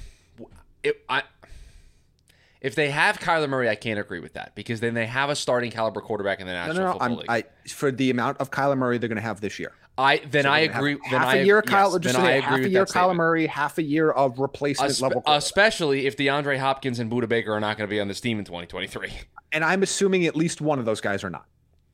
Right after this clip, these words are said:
Speaker 2: Like, what is on, what is left on this roster?
Speaker 1: This team might win, like, three games. Here's the
Speaker 2: This,
Speaker 1: home
Speaker 2: this
Speaker 1: sch-
Speaker 2: team is in serious contention for the number one overall pick.
Speaker 1: Here's the home schedule.
Speaker 2: Okay.
Speaker 1: Uh,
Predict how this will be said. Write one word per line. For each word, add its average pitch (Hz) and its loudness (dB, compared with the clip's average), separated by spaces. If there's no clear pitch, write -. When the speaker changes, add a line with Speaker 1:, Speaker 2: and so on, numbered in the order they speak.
Speaker 2:
Like, 120 -4
what 131 0
is 175 0
on, 147 2
what 143 4
is 160 -2
left 139 0
on 120 0
this 110 -4
roster? 85 -6
Speaker 1:
This 175 0
team 262 -4
might 175 -2
win, 139 -6
like, 113 -10
three - -14
games. - -16
Here's 185 -2
the 170 -2
Speaker 2:
This, 147 2
Speaker 1:
home 131 0
Speaker 2:
this 180 2
Speaker 1:
sch- - -20
Speaker 2:
team 214 0
is 185 2
in 165 2
serious 160 2
contention 135 -2
for 117 -4
the - 0
number 110 -2
one 104 0
overall 95 -2
pick. - -14
Speaker 1:
Here's 180 -4
the 120 -8
home 139 -2
schedule. - -12
Speaker 2:
Okay. - -16
Speaker 1:
Uh, 90 -12